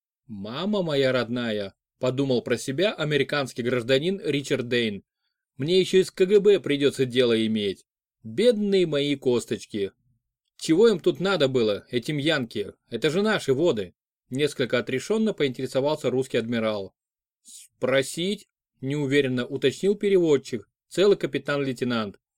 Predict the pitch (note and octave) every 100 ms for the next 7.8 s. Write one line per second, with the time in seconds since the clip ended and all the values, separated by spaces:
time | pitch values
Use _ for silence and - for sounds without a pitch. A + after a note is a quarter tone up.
0 | _ _ _ A2 C3+ E3+ E3+ D#3+ B2 A2+
1 | C#3+ C#3 C#3 A2 - _ _ _ A2 C#3
2 | D#3 C#3 B2+ - C#3 E3 C#3+ G3+ F#3 -
3 | C#3+ D#3 C#3+ C3 C3 B2 A2 A#2+ G2+ G2
4 | _ _ _ _ - - A#2+ F#3 A3 D#3
5 | C3+ C#3+ D3+ C#3 B2+ A#2+ C3+ C3 A#2+ B2
6 | A#2 A2 G2+ F#2+ _ _ _ _ - D3+
7 | G3+ G3 G3 E3+ - D#3+ C#3 -